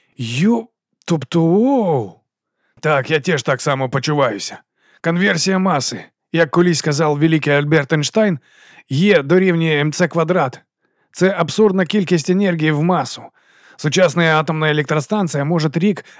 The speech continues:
живіти ціле місто енергію, що міститься в єдиному кілограмі урана. Так, саме так. Весь вихід ядерного реактора за цілий рік міститься у єдиному кілограмі маси.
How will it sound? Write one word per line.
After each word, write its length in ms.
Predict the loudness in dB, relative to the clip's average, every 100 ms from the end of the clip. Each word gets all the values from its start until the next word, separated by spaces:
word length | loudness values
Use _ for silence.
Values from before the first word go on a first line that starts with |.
| -6
живіти 580 | 0 2 2 2 0 0
ціле 380 | 2 4 4 4
місто 360 | 2 0 0
енергію, 540 | 0 2 2 0 0 -2
що 220 | 0 0
міститься 480 | 0 0 0 0 -2
в 40 |
єдиному 460 | -2 0 0 0 -2
кілограмі 560 | -2 0 0 0 2
урана. 460 | 2 2 0 -2 -10 _ _ _ -2
Так, 400 | 2 2 0 -8 _ -8
саме 320 | 0 2 2
так. 320 | 0 -4 -8 _ _ _
Весь 420 | -2 2 2 2 0
вихід 320 | 0 0 0
ядерного 540 | 0 2 0 2 2
реактора 480 | 4 4 2 -2 -2
за 120 | -2
цілий 300 | 0 2 2
рік 240 | 2 -2 -6 -20 -10
міститься 500 | -2 -2 0 -2 0
у 80 | 0
єдиному 440 | 0 0 0 2 0
кілограмі 540 | 2 2 2 0 0
маси. 440 | 0 0 -4 -12